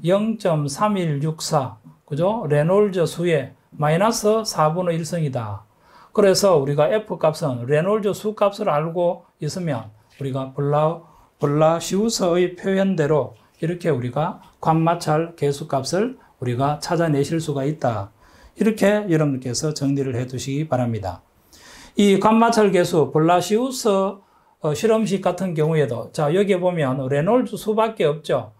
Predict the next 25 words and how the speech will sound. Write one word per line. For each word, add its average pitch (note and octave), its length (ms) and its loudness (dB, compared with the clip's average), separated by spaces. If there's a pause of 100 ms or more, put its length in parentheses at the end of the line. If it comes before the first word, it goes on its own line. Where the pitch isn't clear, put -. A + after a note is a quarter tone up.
(140)
그렇죠? F#3 500 -4 (280)
이것도 G#3 380 0
우리가 C#3 380 0
레놀즈, E3 600 0 (520)
레놀즈 D#3+ 520 -2
수만의, G#3 1120 2 (480)
레놀즈 E3+ 460 2
수만의 A3 720 2
우리가 E3+ 320 -2
함수가 F3+ 580 -2
되는 C#3+ 240 -4
것이다. B2+ 480 -6 (300)
이렇게 G#3 420 0
여러분께서 D#3+ 760 -2 (180)
정리를 C3 480 -4
하시면 C3+ 420 -2
되겠습니다. A2+ 600 -8 (540)
이 F#3 100 4
공식을 G3+ 560 4
기억하고 F3 720 0
있으면 C3+ 500 -4 (400)
이것은 G3 340 0
우리가 C3+ 400 0
무엇에 D#3+ 640 2
관한 G3 500 2